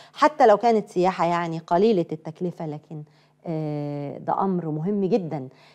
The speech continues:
كمان لما يبقى بيغني ويرقص في مصر والناس تشوف قد إيه إن مصر بلد آمنة ومصر فيها أغاني حلوة، فيها مزيكا حلوة، فيها أماكن حلوة، إيه المشكلة؟ هذا تصرف ذكي وبره الصندوق.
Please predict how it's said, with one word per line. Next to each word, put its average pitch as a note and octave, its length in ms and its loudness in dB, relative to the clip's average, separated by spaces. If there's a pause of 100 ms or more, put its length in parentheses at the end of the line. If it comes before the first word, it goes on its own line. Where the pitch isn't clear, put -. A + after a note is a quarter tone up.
(160)
كمان A#3+ 500 2
لما G#3+ 340 2
يبقى F3+ 580 2
بيغني G3 580 0
ويرقص G3+ 480 2
في F#3 60 -10
مصر G3 280 -6
والناس G#3 260 -2
تشوف B3+ 340 -8
قد G3 260 -4
إيه C4 340 0 (360)
إن G#3 100 2
مصر A#3+ 240 2
بلد F#3 320 4
آمنة E3 440 0
ومصر E3 600 -2 (280)
فيها D#4 220 2
أغاني G3+ 360 4
حلوة، F3+ 240 0
فيها G#3 180 -2
مزيكا F3 280 -4
حلوة، E3+ 220 -6
فيها G3 280 -4
أماكن F3+ 260 -8
حلوة، E3+ 300 -14 (500)
إيه C4+ 80 0
المشكلة؟ G#3+ 500 -4
هذا F#3 280 -6
تصرف A3 540 -4 (260)
ذكي B3+ 380 0 (240)
وبره G3 640 4
الصندوق. E3 480 -6